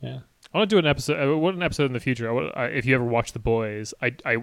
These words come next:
Speaker 2: I would want to talk to you about Garth Ennis, because Garth Ennis is also, like, a particular product of Northern Ireland.
Speaker 1: Oh, right. Okay. Maybe I will watch it.
Speaker 2: Yeah.
Speaker 1: I'll, I can watch it for this, for the purposes of this. <laughs>
Speaker 2: Yeah. <laughs> I mean, I'm really enjoying the series, mainly 'cause they've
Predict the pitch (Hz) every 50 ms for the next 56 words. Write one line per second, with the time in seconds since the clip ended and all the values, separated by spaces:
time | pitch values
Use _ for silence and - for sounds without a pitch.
0 | 120 - - 131 123 123 120 117 120 117 - 135 127 117 - - 123 113 117 107
1 | 104 - 113 107 104 98 117 110 107 101 101 - - - 127 - 120 113 - 135
2 | 135 139 - 143 131 123 - - 113 120 117 110 - 120 113 113 113 - - -
3 | - - - - 143 131 - 135 135 120 - - 139 117 120 113 110 - 123 98
4 | 104 104 110 113 113 113 107 104 107 113 127 143 156 151 - - - - - _
5 | _ _ - - - 127 123 135 131 113 104 104 120 - - - 127 - 107 101
6 | 104 117 127 - - - 160 165 180 170 156 160 170 170 127 104 104 - 107 101
7 | 110 117 123 127 127 127 117 120 127 143 131 113 - 107 101 107 104 101 101 98
8 | - - - - _ - - 117 110 98 107 104 104 104 95 101 104 101 110 104
9 | 104 123 131 - - - - - - - - - - _ - - _ _ _ _
10 | _ - - 127 107 175 180 - - - 254 175 - - 285 - - - - -
11 | 262 262 277 302 247 - 156 180 180 185 202 220 208 180 147 147 151 156 151 139
12 | 123 - 139 147 160 165 156 - - 131 139 143 135 131 120 - 120 - 127 120
13 | 113 104 -